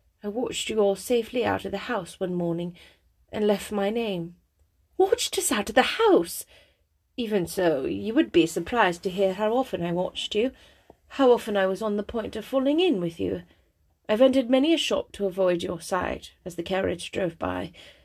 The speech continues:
Lodging as I did in Bond Street, there was hardly a day in which I did not catch a glimpse of one or other of you,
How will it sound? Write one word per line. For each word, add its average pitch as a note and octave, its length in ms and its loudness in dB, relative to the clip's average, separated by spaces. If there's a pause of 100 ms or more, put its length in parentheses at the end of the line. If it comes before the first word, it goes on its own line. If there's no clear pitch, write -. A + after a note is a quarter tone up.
(160)
Lodging G3 420 2
as F3 100 0
I F#3+ 120 6
did F#3 200 2
in F#3 120 -2
Bond G#3+ 320 2
Street, - 240 -6
there F#3+ 100 -4
was F#3 120 -4
hardly A#3 440 2
a E3 80 -2
day F#3+ 220 0
in F3+ 100 -4
which F#3 160 -8
I - 60 -4
did A3 160 -6
not B3+ 120 -6
catch C4+ 300 -8
a C4+ 60 -6
glimpse A#3+ 600 0
of - 160 -6
one F#3 280 -2
or F3+ 160 0
other F#3 260 -2
of F#3 140 -4
you, G3+ 260 0